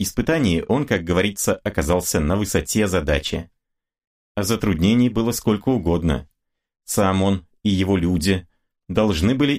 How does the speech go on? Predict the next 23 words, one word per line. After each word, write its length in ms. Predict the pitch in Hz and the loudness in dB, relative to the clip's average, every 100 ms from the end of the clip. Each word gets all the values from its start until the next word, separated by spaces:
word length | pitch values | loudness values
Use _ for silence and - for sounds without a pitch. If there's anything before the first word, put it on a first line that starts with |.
| 120 | 0
изучить 420 | 117 104 - 139 | 0 0 0 -2
кавалерийскую 840 | - 107 95 104 120 127 - 107 101 | 0 2 2 2 2 -2 -2 0 2
службу 540 | - 127 151 107 107 | 2 2 2 0 0
от 200 | - 107 | 0 -2
самых 360 | - 127 120 104 | -2 0 0 -2
простых 460 | - 107 - 131 - | -2 -2 -2 -2 0
приёмов 520 | 95 101 147 147 98 | 0 2 0 0 0
до 140 | 110 | 0
боевых 460 | 104 107 87 120 - | 2 2 2 0 -2
построений. 760 | 107 - 95 87 110 78 - _ _ _ _ _ _ | -6 -2 0 2 2 0 -4 _ _ _ _ _ _
Причём 360 | - 95 104 90 | -4 0 2 2
учителями – 720 | 90 95 92 127 170 67 - _ _ _ _ | 0 0 2 2 0 -4 -8 _ _ _ _
были 200 | 113 180 | -2 0
старые 460 | 185 - 180 185 147 | 0 0 2 2 2
голландские 560 | 110 104 110 - 107 | 2 2 0 -2 -2
солдаты. 640 | 95 104 92 82 73 - - _ _ _ _ _ - | 0 0 0 0 -2 -6 -12 _ _ _ _ _ -2
Немногие 640 | 98 101 117 98 78 76 | 2 4 2 0 0 -2
строгие 480 | - - 95 82 80 | -2 0 0 2 0
статьи 400 | - 82 107 87 | -2 -2 0 2
военного 520 | 82 87 87 80 80 | 2 2 0 0 0
устава, 480 | 87 - - 78 73 | -2 -2 0 0 0
на 120 | 80 | 0
которых 420 | 98 95 92 85 | -2 0 0 -2